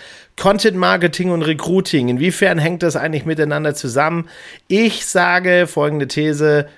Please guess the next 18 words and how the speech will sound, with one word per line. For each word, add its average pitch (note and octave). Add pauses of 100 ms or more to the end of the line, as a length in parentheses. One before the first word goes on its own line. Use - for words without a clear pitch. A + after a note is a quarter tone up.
(260)
Gerne A2+
in A#2+
die A#2+
Kommentare B2
rein, B2
wenn B2
ihr B2
anderer C3
Meinung C3+
seid. C3 (340)
Folgende C3+
These. A#2+ (1000)
Recruiting A#2+
funktioniert A#2+
schlichtweg A#2 (240)
einfacher, C#3+ (400)
wenn G#2+
ihr A#2+